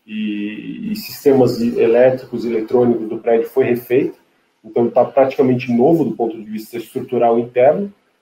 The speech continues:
e tá com esse, esse paisagismo super bem feito, com essa circulação de ar que em tempos de covid acabou sendo até um chamativo a mais aqui pra gente. É, e é um inquilino que tá super bem posicionado em termos de, de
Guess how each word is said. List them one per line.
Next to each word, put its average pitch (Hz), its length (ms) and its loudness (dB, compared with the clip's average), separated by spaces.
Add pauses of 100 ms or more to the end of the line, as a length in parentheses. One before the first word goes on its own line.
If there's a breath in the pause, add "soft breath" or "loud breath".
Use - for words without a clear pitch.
e 135 100 -6
tá 165 240 4
com 185 220 4
esse, 180 220 -2
esse 135 480 2
paisagismo 131 540 0
super 131 340 -8
bem 117 160 0
feito, 127 720 -2
com 110 180 -16 (320)
essa 117 180 -8
circulação 135 520 0
de 127 140 4
ar 135 220 6
que 123 120 -8
em 123 80 -4
tempos 131 280 0
de 123 120 -12
covid 135 440 0
acabou 127 320 -2
sendo 135 300 0
até 143 380 2 (280 loud breath)
um 120 100 -6
chamativo 151 640 0
a 120 60 2
mais 120 360 2
aqui 117 200 -10
pra 120 220 -4
gente. 143 460 -4 (380)
É, 110 760 -2 (400)
e 147 40 4
é 151 40 6
um 175 40 6
inquilino 208 400 4
que - 60 -10
tá 190 360 4 (240)
super 220 340 -2
bem 175 140 0
posicionado 139 560 -4
em 127 80 -10
termos 120 320 -4
de, 110 300 -14
de - 200 -20